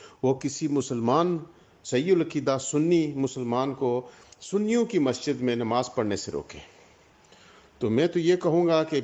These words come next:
बिल्कुल जो है इस तरफ भी गौर करनी चाहिए। ये ना हो कि वो राजा साहब जो हैं वो बात सही कर रहे हों और उसके नतीजा में क्या हो कि बात को भी जो है गोलमोल कर दिया जाए और उल्टा उन पर मस्जिद में नमाज अदा करने पर भी जो है बैन लगा दिया जाए।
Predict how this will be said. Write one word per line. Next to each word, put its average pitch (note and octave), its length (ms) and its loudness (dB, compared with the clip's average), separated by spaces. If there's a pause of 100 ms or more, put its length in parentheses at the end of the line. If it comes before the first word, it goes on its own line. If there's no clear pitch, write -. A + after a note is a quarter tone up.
बिल्कुल F3+ 540 2
जो D3+ 160 0
है C#3 320 2
इस F3 220 -2
तरफ B2+ 300 0
भी B2+ 100 0
गौर A#2 280 6
करनी C3+ 220 2
चाहिए। C3+ 220 0
ये C3+ 160 0
ना C#3+ 120 2
हो C3 120 2
कि C3+ 120 -2
वो A#2 100 2
राजा A#2+ 300 2
साहब C#3 300 -2
जो B2+ 140 -2
हैं B2+ 160 0
वो B2+ 220 0
बात B2 220 2
सही A#2+ 280 -2
कर F3+ 200 4
रहे F3 160 4
हों C3 220 2 (720)
और A#2+ 220 6
उसके D3 340 0
नतीजा C#3+ 440 0
में D3+ 180 2
क्या C#3+ 200 2
हो C3+ 180 2 (240)
कि A#2 200 2 (140)
बात B2+ 340 2
को E3+ 100 2
भी D#3+ 140 0
जो D3+ 160 2
है D3 100 2
गोलमोल C#3+ 400 2
कर D3 240 0
दिया D3 240 0
जाए C3+ 320 0 (640)
और A#2+ 480 2
उल्टा D3 340 2
उन C#3 220 2
पर C#3 200 0
मस्जिद B2 360 -2
में C#3+ 100 2
नमाज B2 420 0
अदा A2+ 260 2
करने C3 380 0
पर B2 180 -2
भी A2 140 -4
जो G#2 180 0
है G2+ 160 -2
बैन F#2+ 200 -2
लगा F2 260 -4
दिया D#2+ 220 -6
जाए। F2 280 -16